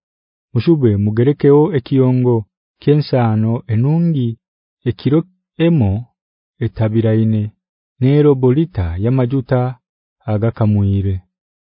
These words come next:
Ekyo nikyo kihongo ky'okwokibwa eky'obutosha eky'okutambira Omukama ekyaragiirwe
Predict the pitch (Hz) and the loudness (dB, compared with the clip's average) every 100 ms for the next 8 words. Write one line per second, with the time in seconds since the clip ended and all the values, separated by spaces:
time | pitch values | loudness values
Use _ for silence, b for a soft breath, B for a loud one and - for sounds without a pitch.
0 | _ _ _ _ _ _ _ - 123 - | _ _ _ _ _ _ _ -6 -4 0
1 | 131 127 185 185 151 127 120 120 117 - | 0 2 -2 0 0 2 0 0 -2 -4
2 | 170 - 107 - 110 101 90 - _ _ | -6 -2 -4 -2 -4 -2 -4 -8 _ _
3 | _ 113 - 156 143 160 143 110 104 87 | _ -6 -2 -2 0 2 2 2 -4 -8
4 | - _ _ _ _ 117 160 - - 143 | -12 _ _ _ _ -6 -4 -4 -2 0
5 | 135 131 147 123 - 135 127 113 110 _ | 2 2 2 0 0 0 0 -2 -6 _
6 | _ _ - 117 127 123 120 135 151 123 | _ _ -8 -4 0 0 0 0 0 2
7 | 110 | 2